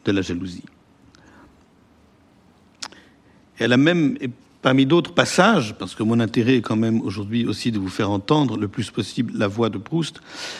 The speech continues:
parmi tant d'autres passages que j'aurais aimé vous citer, je retiendrai celui-ci dans La prisonnière, pour illustrer ce que je viens de tenter d'expliquer.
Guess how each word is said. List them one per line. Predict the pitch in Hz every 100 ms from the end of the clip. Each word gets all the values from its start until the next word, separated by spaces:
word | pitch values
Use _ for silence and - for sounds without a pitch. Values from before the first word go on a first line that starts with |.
| - -
parmi | 127 131 147 147 - -
tant | - 190
d'autres | 170 151
passages | 147 135 185 208 131 117 107 - 127
que | 123
j'aurais | 110 113 117 113 -
aimé | 135 123 147
vous | 131
citer, | 117 - 113 170
je | 135
retiendrai | 135 135 147 139 170 - 135
celui-ci | - 135 123 117 - 143 139 - - - - - - -
dans | 117
La | 110
prisonnière, | - 107 107 98 87 85 - - _ _ _ _ - - - _ -
pour | 113
illustrer | 127 120 - 139 131
ce | -
que | -
je | 101
viens | 101 117 117 101
de | - 107 - - _ _ _ _ _ _
tenter | - 107 113
d'expliquer. | 101 95 - 101 -